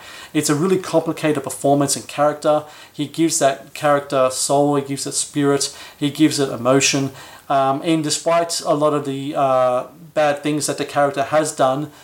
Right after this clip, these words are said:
uh, in the, that led to the breakdown of his marriage, you can't help but feel sorry for him. And I think,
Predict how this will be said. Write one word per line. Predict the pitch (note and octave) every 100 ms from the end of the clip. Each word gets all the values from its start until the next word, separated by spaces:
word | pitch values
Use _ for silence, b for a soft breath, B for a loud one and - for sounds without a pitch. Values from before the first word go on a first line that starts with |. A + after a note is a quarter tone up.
| B B
uh, | D3+ C3+ C3 D3
in | D3
the, | C#3 C#3
that | C#3 C#3
led | D3 D3 C#3+
to |
the | C#3
breakdown | - C#3 C3 C#3 B2+
of | C#3
his | C#3+
marriage, | C3+ B2+ B2+
you |
can't | - E3+ D3
help | D3+ D3+
but | C3
feel | C#3 C3
sorry | - A#2+ B2
for | C#3+ D3
him. |
And | D3 C3
I |
think, | B2 D3+ -